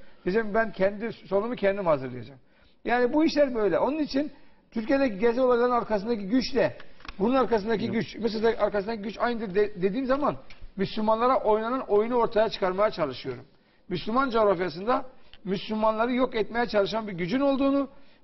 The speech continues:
Speaker 1: burada İsrail'in güveninin çok önemli olduğunu, Tayyip Erdoğan'ın etrafının kuşatılmasından bundan kaynaklanan, bak ben Tayyip Erdoğan'a oy vermedim. Ve, yani bugüne kadar Tayyip ben, e, böyle söyleyince bazıları acaba niye? Ben ülkemin milliliği açısından düşünüyorum. Yarın Baykal'ın başına da gelse aynıdır. Ki bu zor süreçte gördük Sayın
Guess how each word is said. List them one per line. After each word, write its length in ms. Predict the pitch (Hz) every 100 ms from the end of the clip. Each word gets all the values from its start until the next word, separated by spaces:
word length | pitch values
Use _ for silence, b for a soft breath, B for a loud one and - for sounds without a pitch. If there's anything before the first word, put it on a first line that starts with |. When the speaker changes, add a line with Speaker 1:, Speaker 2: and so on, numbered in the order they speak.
| 185
Speaker 1:
burada 260 | 220 247
İsrail'in 500 | 214 - 233 240 233
güveninin 400 | 202 202 208 226
çok 240 | 208 202 190
önemli 260 | 165 196
olduğunu, 460 | 269 262 269 269 262 B B B B
Tayyip 280 | 190 254 254
Erdoğan'ın 340 | 254 233 226
etrafının 420 | 208 220 196 220
kuşatılmasından 800 | 196 208 202 202 196 202 214 190
bundan 220 | 185 240
kaynaklanan, 440 | 240 262 269 269 190
bak 180 | -
ben 100 | 180
Tayyip 240 | 156 196 202
Erdoğan'a 280 | 214 214 226
oy 140 | 226
vermedim. 460 | 254 - 185 151 151
Ve, 100 | 160 175
yani 280 | 165 175
bugüne 260 | 165 175 180
kadar 260 | 175 170 180
Tayyip 280 | 180 185
ben, 100 | 185
e, 380 | 185 - - 170
böyle 160 | 170 190
söyleyince 420 | 185 202 262 208
bazıları 260 | 196 196 196
acaba 220 | 190 196
niye? 240 | 196 202 - b b -
Ben 120 | 226
ülkemin 420 | 226 - 208 240
milliliği 500 | 196 180 180 190 240
açısından 360 | 220 - 190 165
düşünüyorum. 400 | 123 135 120 151
Yarın 380 | 151 202 226 202
Baykal'ın 380 | 226 214 220 208
başına 280 | 190 170 190
da 60 |
gelse 260 | 165 151 160
aynıdır. 420 | 147 156 175 269 - b b b b -
Ki 160 | 196
bu 180 | 202 208
zor 200 | 175 208
süreçte 380 | - 180 156 202
gördük 360 | 170 185 190
Sayın 320 | - 165 175